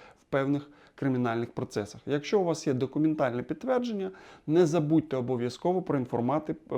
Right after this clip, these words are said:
проінформувати про це Т Ц К С П. Треба написати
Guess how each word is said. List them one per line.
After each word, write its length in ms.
проінформувати 760
про 160
це 160
Т 160
Ц 140
К 180
С 120
П. 240
Треба 340
написати 640